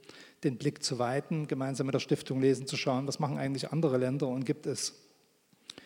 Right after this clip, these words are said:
Best-Practice-Beispiele oder Benchmarks, an denen sich auch Deutschland, ähm, orientieren kann. Denn wir stellen fest, es gibt verschiedene Studien zur Lesefähigkeit von Kindern und Jugendlichen und alle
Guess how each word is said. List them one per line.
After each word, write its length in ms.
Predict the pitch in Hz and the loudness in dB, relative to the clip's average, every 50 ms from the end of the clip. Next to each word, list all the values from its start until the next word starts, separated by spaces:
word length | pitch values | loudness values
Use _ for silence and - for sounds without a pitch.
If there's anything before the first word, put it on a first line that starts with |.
| - - _ | -20 -12 _
Best-Practice-Beispiele 1120 | 143 131 - - - - 143 - - - 139 - - 131 117 131 147 - - 147 123 131 131 | -8 -8 -8 -8 -4 -4 -4 -2 -2 -2 -4 -2 -2 -2 0 0 0 0 2 2 2 4 2
oder 160 | 139 127 131 | 0 -2 0
Benchmarks, 680 | 131 131 131 151 151 - - 143 127 123 131 - - - | 0 0 0 0 -2 0 0 2 2 2 2 0 -4 -6
an 180 | - 139 131 | -6 -6 -2
denen 240 | 120 127 131 135 135 | 0 0 0 0 0
sich 340 | 120 139 131 - - - - | -2 -2 -4 -4 -4 -4 -2
auch 360 | 120 123 120 127 - - - - - - - - - - - _ _ _ | -2 0 0 -2 -4 -10 -16 -20 -20 -20 -20 -20 -20 -20 -20 _ _ _
Deutschland, 840 | - 120 139 135 - - 143 131 120 120 120 120 - - - - - - - _ _ - - | 0 0 0 0 0 0 0 0 2 2 0 -2 -2 -4 -6 -8 -8 -14 -20 _ _ -14 -4
ähm, 360 | - 131 131 127 123 120 147 202 | -2 0 0 0 0 -2 -6 2
orientieren 720 | - 147 135 123 120 117 - - 151 147 151 165 175 165 | 4 6 6 6 4 2 -2 0 0 0 2 0 -2 -2
kann. 480 | - 151 156 139 139 151 156 151 151 - - - - - - | -2 -2 -2 -2 0 0 -2 -2 -2 -4 -10 -18 -20 0 4
Denn 300 | - 151 147 151 160 160 - - - - - - - - - - - - _ _ _ | 4 6 6 4 2 -2 -4 -10 -16 -20 -20 -20 -20 -20 -20 -20 -20 -20 _ _ _
wir 100 | - 143 | -2 -2
stellen 340 | - - 156 135 143 147 | 2 2 2 2 2 0
fest, 300 | - - 175 156 - - | 4 6 6 4 4 0
es 100 | - - | -4 0
gibt 120 | - 156 - | 2 2 6
verschiedene 400 | - 170 - 190 190 165 180 165 | 6 6 8 8 6 6 6 4
Studien 480 | - - 190 180 180 - 165 156 151 | 6 8 8 8 10 10 8 6 6
zur 160 | - - 156 131 | 6 6 6 8
Lesefähigkeit 1000 | 139 165 175 160 165 - - 156 147 156 151 147 - - 139 131 131 139 139 - | 8 8 8 6 4 6 6 8 8 8 6 2 -2 -4 -4 -2 -2 -2 -4 0
von 180 | - 156 139 - | 0 0 0 2
Kindern 320 | - 156 147 143 135 135 | 0 0 2 2 0 0
und 140 | 131 127 123 | 0 0 2
Jugendlichen 760 | 123 147 180 196 190 - 170 180 175 180 214 214 214 226 240 - - - | 2 2 2 2 0 2 2 2 2 2 2 2 0 0 -2 -6 -12 -4
und 300 | - 165 147 - - 143 | -2 -2 -2 -2 0 2
alle 420 | 147 156 175 185 190 196 190 190 | 4 4 4 2 0 -2 -4 -8